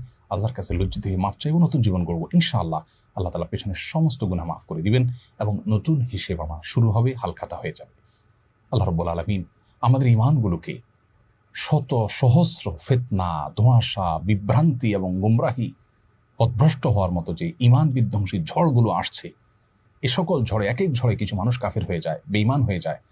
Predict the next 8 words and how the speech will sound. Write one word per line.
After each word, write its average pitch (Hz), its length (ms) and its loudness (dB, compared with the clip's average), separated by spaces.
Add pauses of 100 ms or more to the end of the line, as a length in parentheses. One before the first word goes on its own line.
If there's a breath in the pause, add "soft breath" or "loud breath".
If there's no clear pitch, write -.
(300 soft breath)
সকল 160 400 0
ঝড়ে 101 300 2 (340)
আমাদের 92 280 -2
ঈমানকে 87 460 -2 (420)
ধরে 123 240 4
রেখে, 107 380 0 (320)
অক্ষত 123 400 -4
রেখে 90 340 -6